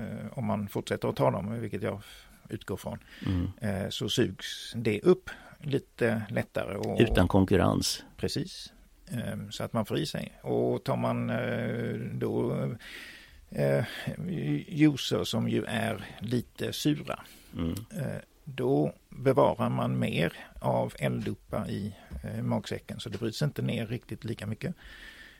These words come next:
Speaker 1: Eh, och, eh, framförallt så sugs det upp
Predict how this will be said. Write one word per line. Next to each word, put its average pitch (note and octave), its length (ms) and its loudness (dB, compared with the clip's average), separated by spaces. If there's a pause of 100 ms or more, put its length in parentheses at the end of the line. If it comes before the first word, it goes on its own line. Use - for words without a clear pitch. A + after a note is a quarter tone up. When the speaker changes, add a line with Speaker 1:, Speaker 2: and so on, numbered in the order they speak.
(140)
Speaker 1:
Eh, A2+ 560 0
och, A#2 320 4 (260)
eh, A#2 240 0
framförallt G#2+ 340 0
så G#2+ 100 -6
sugs - 340 -2
det C3+ 80 2
upp C#3+ 340 0